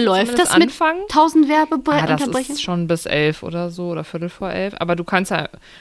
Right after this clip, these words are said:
Speaker 1: also ich mach das immer so, dass ich zumindest mal anfange dann donnerstags abends meistens jetzt. Und wenn ich zu müde war, hab ich den Rest am nächsten Tag geguckt.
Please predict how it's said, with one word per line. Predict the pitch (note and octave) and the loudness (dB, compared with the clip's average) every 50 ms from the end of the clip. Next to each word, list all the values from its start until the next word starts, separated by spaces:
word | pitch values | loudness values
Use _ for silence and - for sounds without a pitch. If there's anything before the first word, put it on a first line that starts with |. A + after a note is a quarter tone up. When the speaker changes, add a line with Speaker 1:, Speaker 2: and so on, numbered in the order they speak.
| - - - | -14 -6 -4
Speaker 1:
also | E3+ E3+ E3 F3 E3 D#3 C3 D#3 - | -2 0 0 -2 -2 -2 -4 -4 -4
ich | - E3 | -4 -2
mach | E3+ F3 - | -4 -2 -4
das | A#3+ A#3 | -4 -4
immer | B3+ B3+ B3+ | -2 -2 0
so, | A#3+ A#3+ | 2 2
dass | A3 A3 - | 0 0 -2
ich | |
zumindest | - - F#3+ F3+ F3+ F3+ - - | -2 -2 -2 0 -2 -2 -4 -4
mal | D#3+ D3 | -4 -4
anfange | - C#3 D3+ F#3 - - C4+ C#4 C#4+ | -4 -4 -6 -6 -6 -6 -6 -6 -6
dann | C#4 C4+ C4+ | -8 -6 -6
donnerstags | C4+ C4 C#4 C#4 C#4 - C4 C4 - - | -6 -6 -8 -10 -8 -8 -10 -10 -8 -8
abends | - A#3 A#3+ B3+ C#4 C#4+ - - | -6 -4 -4 -4 -6 -8 -14 -12
meistens | B3+ B3+ B3+ C4 C4+ - - C4+ C4 - | -10 -8 -6 -6 -8 -8 -12 -14 -12 -8
jetzt. | C#4+ C#4+ D#4 D4+ - - - - - - _ _ | -8 -8 -8 -10 -12 -20 -20 -20 -20 -20 _ _
Und | - F3 F3+ F3+ F3 F3 F3 - | -6 -4 -2 -2 -2 -2 -4 -4
wenn | - E3 E3 | -4 -2 -2
ich | E3+ | -2
zu | - - E3 | -4 -4 -4
müde | D#3 D#3 D#3 E3+ F#3+ | -4 -4 -4 -4 -2
war, | G#3 A3 | 0 0
hab | A3 A3 | 0 -2
ich | - | -4
den | - G#3+ | -8 -6
Rest | G3+ G#3+ G#3 - | -4 -4 -6 -4
am | A3 G#3 G3+ | -4 -2 -2
nächsten | G3 G3 - - G3+ | -2 -4 -4 -6 -8
Tag | G3 - F#3 F3 F3 | -6 -4 -6 -6 -6
geguckt. | - F3 - - - D3+ D3+ D3+ | -8 -16 -16 -10 -8 -8 -8 -8